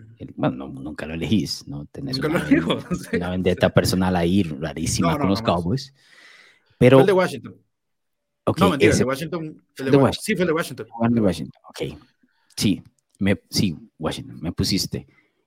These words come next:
Speaker 1: En algún momento tiene que perder Cooper Rush. ¿Qué, qué pasa con este tipo que sigue ganando? En algún
Speaker 2: Sí.
Speaker 1: momento, no me dijiste eso.
Speaker 2: <laughs>
Speaker 1: Exactamente.
Speaker 2: Sí.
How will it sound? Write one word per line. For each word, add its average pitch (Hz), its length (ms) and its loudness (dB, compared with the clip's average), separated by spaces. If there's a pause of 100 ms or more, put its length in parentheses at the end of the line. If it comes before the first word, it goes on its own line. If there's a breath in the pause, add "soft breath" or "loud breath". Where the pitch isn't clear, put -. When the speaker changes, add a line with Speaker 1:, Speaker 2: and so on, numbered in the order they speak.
(120)
Speaker 1:
En 127 220 0
algún 143 300 4
momento 262 400 12
tiene 226 220 4
que 214 120 4
perder 190 300 2
Cooper 170 240 2
Rush. 110 340 0 (540)
¿Qué, 269 140 4
qué 269 160 2
pasa 339 320 8
con 320 120 6
este 285 180 6
tipo 339 260 6
que 302 80 0
sigue 320 160 2
ganando? 339 440 2
En 180 80 6
algún 190 240 8
Speaker 2:
Sí. 320 60 8
Speaker 1:
momento, 349 320 4
no 170 160 4
me 349 100 4
dijiste 302 300 4
eso. 202 180 2
Speaker 2:
<laughs> - 360 -12
Speaker 1:
Exactamente. 233 600 4
Speaker 2:
Sí. 185 80 2